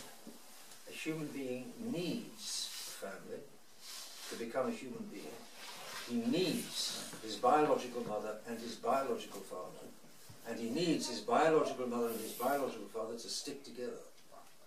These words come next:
And if they don't stick together, or if one of them walks out of the home, uh, it, the child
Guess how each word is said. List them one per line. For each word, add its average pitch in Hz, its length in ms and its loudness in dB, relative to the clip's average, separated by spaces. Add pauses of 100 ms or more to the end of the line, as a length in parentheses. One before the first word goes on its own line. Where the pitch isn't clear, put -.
(640)
And 123 160 6
if 123 120 4
they 123 140 2
don't 143 260 6
stick - 240 -4
together, 117 440 -2 (260)
or 110 160 -2
if - 80 -4
one 139 160 0
of 123 80 -2
them 120 320 0
walks 120 260 4
out 123 140 0
of - 80 -6
the - 160 -4
home, 135 160 -4 (760)
uh, 107 100 0 (100)
it, 117 180 -2
the - 80 -6
child 147 520 6